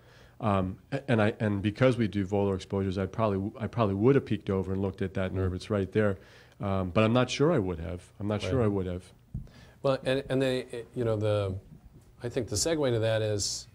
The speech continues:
Speaker 2: eh, at least with volar plating or a volar approach to this,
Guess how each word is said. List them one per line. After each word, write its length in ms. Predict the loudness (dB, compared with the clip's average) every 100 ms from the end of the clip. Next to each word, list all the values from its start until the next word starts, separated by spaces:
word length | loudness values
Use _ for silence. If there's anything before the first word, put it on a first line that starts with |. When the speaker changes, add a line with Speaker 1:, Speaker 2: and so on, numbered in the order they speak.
| -20 -20 -20 -20 -20 -20 _ -10
Speaker 2:
eh, 180 | -8 -4
at 100 | 0
least 260 | 2 2 2
with 180 | 0 2
volar 300 | 2 2 2
plating 320 | 0 2 0
or 100 | 0
a 40 |
volar 260 | 0 2 0
approach 320 | 0 -2 -4
to 60 | -4
this, 260 | -4 -4